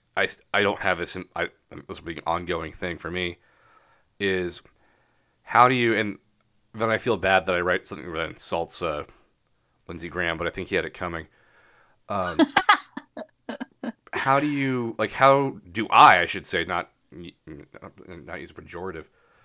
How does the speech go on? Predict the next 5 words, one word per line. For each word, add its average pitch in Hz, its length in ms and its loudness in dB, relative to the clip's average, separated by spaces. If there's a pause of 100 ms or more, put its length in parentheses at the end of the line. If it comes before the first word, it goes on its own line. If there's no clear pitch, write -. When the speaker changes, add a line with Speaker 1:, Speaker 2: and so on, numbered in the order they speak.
(220)
Speaker 1:
but - 100 -20
how 117 120 0
do 113 220 -6
I 90 420 2 (720)
actually 95 800 -4